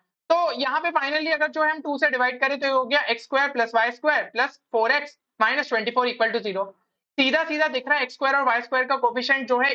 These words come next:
equal टू यहाँ पे हमारे मतलब same है, है ना। तो सीधा सीधा ये जो है circle की इक्वेशन है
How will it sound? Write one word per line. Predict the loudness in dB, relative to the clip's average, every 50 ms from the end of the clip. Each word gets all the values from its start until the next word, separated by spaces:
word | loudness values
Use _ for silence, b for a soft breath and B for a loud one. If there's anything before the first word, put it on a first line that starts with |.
| -4 -6 -8
equal | -8 -2 0 0 0 0
टू | 0 -2 0
यहाँ | 0 2 2 0 0
पे | 0
हमारे | 0 0 0 0 0
मतलब | 0 -2 -4 -2
same | -2 0 0 2 2 2
है, | 2 0 -2 -4 _ _ _ _ _
है | -2 0
ना। | 0 -2 -2 -4 -8
तो | -8
सीधा | -6 -6 -2 -2 -2 -2
सीधा | 0 -2 -2 0
ये | 0 -2
जो | -2 0
है | -2 -2
circle | -2 -4 -4 -2 -2 -2 0
की | 0 -2
इक्वेशन | -2 0 0 0 0 0 0 -2 -2
है | -4 -8